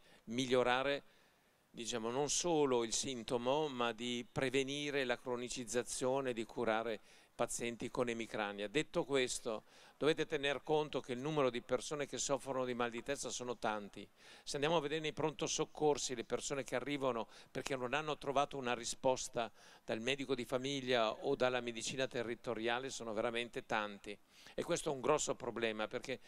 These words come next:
i neurologi, per quanto si possano sforzare, <clears throat> non sono così tanti, sono circa cinquemila sul nostro territorio e da presidente futuro della Società Italiana di Neurologia bisogna che teniamo conto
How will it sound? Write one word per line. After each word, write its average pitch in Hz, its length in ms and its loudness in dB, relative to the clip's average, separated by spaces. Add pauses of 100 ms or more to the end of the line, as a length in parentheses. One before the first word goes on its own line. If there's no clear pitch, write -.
(160)
i 160 100 -6
neurologi, 151 560 2
per 135 200 -6
quanto 156 360 -2
si - 120 -8
possano 131 360 -4
sforzare, 107 680 -4 (460)
<clears throat> 165 360 -2 (340)
non 139 200 0
sono 202 360 0
così 120 360 0
tanti, 101 500 -4
sono 127 260 0
circa 139 320 0
cinquemila 143 600 0
sul 135 180 -4
nostro 147 320 0
territorio 123 640 2 (280)
e 131 100 -2
da 143 120 4
presidente 151 840 0 (380)
futuro 160 480 4
della 127 200 0
Società - 420 0
Italiana 135 360 0
di 135 80 -2
Neurologia 123 440 0
bisogna 143 300 0
che 131 120 -4
teniamo 139 420 -2
conto 104 600 -4